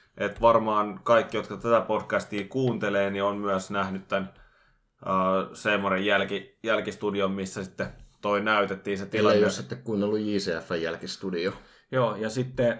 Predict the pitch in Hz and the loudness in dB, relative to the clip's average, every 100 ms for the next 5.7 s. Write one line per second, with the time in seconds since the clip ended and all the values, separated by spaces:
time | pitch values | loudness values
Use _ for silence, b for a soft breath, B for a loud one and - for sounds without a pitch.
0 | - - 127 143 139 131 123 123 127 120 | -6 -4 -2 2 4 6 4 2 2 2
1 | 117 120 135 131 120 - - - 139 139 | 0 0 6 6 6 2 -10 2 6 6
2 | 123 127 139 120 113 120 113 127 110 127 | 6 4 2 2 2 -2 2 2 2 0
3 | 117 107 95 104 98 101 98 101 104 101 | 0 0 -4 -6 -8 -8 -8 -6 -6 -4
4 | 104 101 90 98 107 101 104 101 104 104 | -4 -4 -6 -6 -6 -6 -6 -6 -6 -6
5 | 95 104 98 104 104 107 | -6 -6 -6 -6 -6 -8